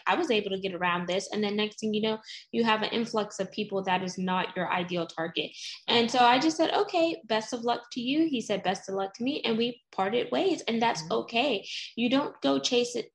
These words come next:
Speaker 1: chasing after people is what I learned. There's way many, um, fish in the sea for that. So now let's jump into the call to action. Ann, what is your call to action for our audience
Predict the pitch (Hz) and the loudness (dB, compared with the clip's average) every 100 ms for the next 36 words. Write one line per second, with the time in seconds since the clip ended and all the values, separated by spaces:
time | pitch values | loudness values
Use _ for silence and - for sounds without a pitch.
0 | - - 233 233 220 190 190 - 185 175 | -4 0 0 -2 -2 2 0 0 -6 -6
1 | 185 180 160 190 185 196 190 180 185 185 | -8 -4 -4 -2 -2 -2 2 2 0 -2
2 | 170 156 160 175 170 - _ 214 226 240 | -6 -8 -6 -4 -6 -10 _ 2 2 2
3 | 233 226 226 220 - - - _ - 208 | 0 0 -2 -4 -14 -18 -20 _ 2 2
4 | 190 - - 254 262 220 214 202 - 196 | 0 0 2 4 2 0 -2 -2 -4 -4
5 | 202 185 185 170 151 - - - - 262 | -4 -4 -2 0 2 0 -6 -18 -6 0
6 | 240 247 359 466 - - 254 254 240 226 | 2 2 2 0 0 0 2 2 0 -2
7 | 247 226 214 - 208 202 208 208 202 - | -2 -2 -4 -4 -6 -4 -4 -4 -6 -2
8 | 175 180 - - 190 - 190 185 190 196 | 0 0 -2 -6 -4 -4 -4 -4 -4 -6
9 | - - _ 208 277 359 370 370 349 262 | -12 -20 _ -2 2 2 0 -2 0 -2
10 | 247 - - 202 202 - 202 202 - 208 | 0 -2 -2 -4 -4 -4 -4 -6 -4 -2
11 | 202 202 185 - 185 190 180 175 175 - | 0 0 -2 -2 0 0 -2 -2 -4 -10